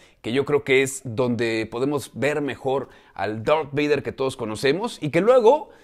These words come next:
eh, esa versión mala, mala, mala, mala se le acerca muchísimo a la que vimos, por ejemplo, en el final de Rogue One. Pero bueno, ¿les parece que me deje de bla, bla, bla y vayamos directamente a abrir esta figura? Bueno, pues entonces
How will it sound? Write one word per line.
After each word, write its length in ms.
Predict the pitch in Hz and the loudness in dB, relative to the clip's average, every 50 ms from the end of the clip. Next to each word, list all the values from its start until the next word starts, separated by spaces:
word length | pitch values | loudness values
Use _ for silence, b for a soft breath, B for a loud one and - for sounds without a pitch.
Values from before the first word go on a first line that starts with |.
| B B B | B B B
eh, 260 | - 101 107 107 117 - - | -6 -4 -4 -4 -4 -2 -2
esa 280 | 170 165 - 208 190 175 | -2 0 2 2 2 2
versión 520 | 151 135 - - - 156 151 151 143 143 | 2 0 -2 -2 0 0 0 0 0 -2
mala, 340 | 139 151 170 175 165 156 139 | -2 -2 -2 -2 0 0 0
mala, 280 | 131 135 139 139 135 123 | 0 0 0 0 -2 -2
mala, 320 | 120 123 123 131 139 131 | -2 -2 -2 -2 -4 -4
mala 260 | 117 107 117 139 151 | -6 -8 -8 -8 -8
se 140 | 143 - 131 | -8 -8 -8
le 80 | 110 104 | -8 -6
acerca 280 | - 143 131 - 135 | -6 -8 -8 -6 -8
muchísimo 640 | 120 113 104 - 127 120 - 127 123 123 139 143 - | -8 -8 -8 -8 -8 -6 -6 -4 -4 -4 -4 -6 -6
a 60 | 107 | -8
la 120 | 104 101 | -8 -8
que 100 | - 110 | -8 -6
vimos, 260 | 110 120 123 123 110 | -6 -6 -6 -6 -8
por 160 | - 117 104 101 | -8 -8 -8 -8
ejemplo, 480 | 101 117 120 117 - 120 120 120 120 B B B B B | -6 -8 -8 -6 -4 -4 -4 -4 -6 B B B B B
en 140 | 87 98 110 | -10 -8 -8
el 160 | 110 107 104 | -8 -8 -8
final 480 | 107 120 120 123 123 123 120 127 - - | -6 -6 -4 -2 -2 -4 -4 -6 -10 -12
de 400 | 107 98 92 120 123 123 127 - | -14 -10 -8 -6 -6 -6 -6 -8
Rogue 460 | - 104 107 113 117 117 117 110 - - | -10 -8 -6 -4 -2 -2 -4 -4 -8 -10
One. 440 | - 90 95 92 80 - - 82 78 b b b b b _ - | -12 -12 -10 -10 -10 -12 -14 -16 -20 b b b b b _ -4
Pero 140 | 120 139 | 0 2
bueno, 280 | 170 202 185 170 175 143 | 2 2 2 2 0 -2
¿les 240 | 139 139 151 151 - | 0 2 2 2 4
parece 260 | - 175 202 208 196 | 2 2 2 2 0
que 120 | 214 - 165 | -2 0 0
me 120 | 156 151 | 2 2
deje 240 | 160 175 175 - 190 | 0 0 -2 -2 -2
de 240 | 156 139 127 123 120 | 0 2 2 2 2
bla, 240 | 117 120 135 156 160 | 2 2 2 2 2
bla, 160 | 165 156 139 | 2 0 0
bla 320 | 131 143 151 156 160 156 - | 2 2 2 2 2 2 0
y 120 | 135 127 | -2 -2
vayamos 420 | 117 117 120 139 151 165 156 131 | 0 0 0 0 0 0 -2 0
directamente 680 | 110 127 127 143 131 - 143 131 139 139 135 143 131 - - | 0 2 2 2 0 -2 -2 -4 -4 -2 -2 -2 -2 0 0
a 160 | 113 104 101 | 0 0 0
abrir 320 | 98 104 120 127 131 123 - - | 0 -2 -2 -2 -4 -4 -6 -8
esta 240 | 120 - - 110 | -8 -8 -10 -8
figura? 400 | - 127 120 165 233 269 254 240 B B B B B | -6 -6 -4 -2 -2 -2 -4 -6 B B B B B
Bueno, 200 | - 147 208 240 | -2 -2 -2 0
pues 140 | 180 156 139 | -2 -2 -2
entonces 540 | 156 135 - 196 208 - 220 208 - - | -2 -2 -4 -4 -2 -2 -2 -2 -4 -6